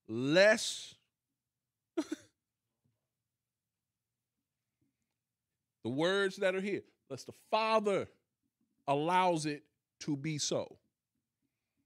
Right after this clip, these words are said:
Which, if we take it further in the, in the life of Christendom, you can't preach, start no church,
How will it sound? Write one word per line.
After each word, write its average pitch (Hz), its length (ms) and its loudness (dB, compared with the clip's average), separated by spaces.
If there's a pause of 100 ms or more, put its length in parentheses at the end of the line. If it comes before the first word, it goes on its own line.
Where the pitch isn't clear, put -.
(1200)
Which, 127 240 -2
if 123 120 -4
we 123 120 -4
take 131 240 -4
it 107 100 -6
further 104 420 -8 (880)
in 113 180 -6
the, 104 220 -6 (140)
in 113 140 -6
the 104 80 -6
life 113 280 -6
of 107 80 -10
Christendom, 80 600 -10 (540)
you 135 160 -8
can't 139 420 -6
preach, - 720 -2 (1160)
start 131 420 0
no 120 240 -4
church, - 800 -2